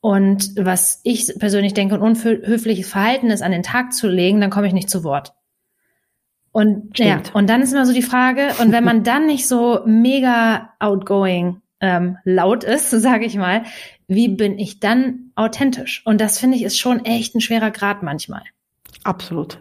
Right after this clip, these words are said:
Speaker 2: Hast du völlig recht. Aber es gibt Menschen, die sind sehr redegewandt. Das sind so richtige, <laughs> ich sag immer, Dampfplauderer oder Selbstdarsteller. Die können das einfach gut, ja. Die können sich gut verkaufen.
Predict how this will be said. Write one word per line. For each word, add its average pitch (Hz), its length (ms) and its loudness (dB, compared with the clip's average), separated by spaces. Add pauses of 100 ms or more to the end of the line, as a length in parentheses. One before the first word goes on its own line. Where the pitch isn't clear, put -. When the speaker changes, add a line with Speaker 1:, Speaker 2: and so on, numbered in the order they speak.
(120)
Speaker 2:
Hast 190 220 -4
du 208 60 -6
völlig 208 400 -4
recht. 208 340 -4 (480)
Aber 196 80 -2
es 196 80 -2
gibt 214 220 -6
Menschen, 175 260 -2
die 196 80 -2
sind 180 240 -2
sehr 175 240 -2
redegewandt. 170 640 -2
Das 175 100 -6
sind 180 180 -2
so 175 340 0
richtige, 180 440 -4
<laughs> - 1000 -6
ich - 120 -16
sag - 140 -4
immer, 214 260 0 (460)
Dampfplauderer 185 1000 -4
oder 175 200 0
Selbstdarsteller. 185 840 -4
Die 202 140 -10
können 285 360 -2
das 208 200 -6
einfach 170 420 -6
gut, 151 280 -6
ja. 180 100 -2
Die 220 80 -8
können 226 200 -4
sich 226 140 -6
gut 233 160 -8
verkaufen. 185 600 -6